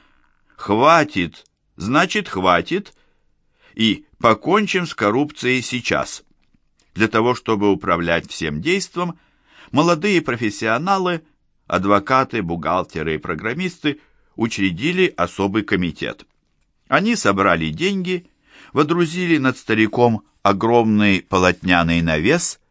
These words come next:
и развернули пропагандистскую с изображениями матери Индии, гроздями национальных флагов, шапочками Махатмы Ганди и знаменами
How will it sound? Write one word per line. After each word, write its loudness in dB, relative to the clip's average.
и 4
развернули 2
пропагандистскую 0
с -8
изображениями 2
матери 2
Индии, 0
гроздями 2
национальных 2
флагов, 0
шапочками 0
Махатмы 2
Ганди 2
и -2
знаменами 0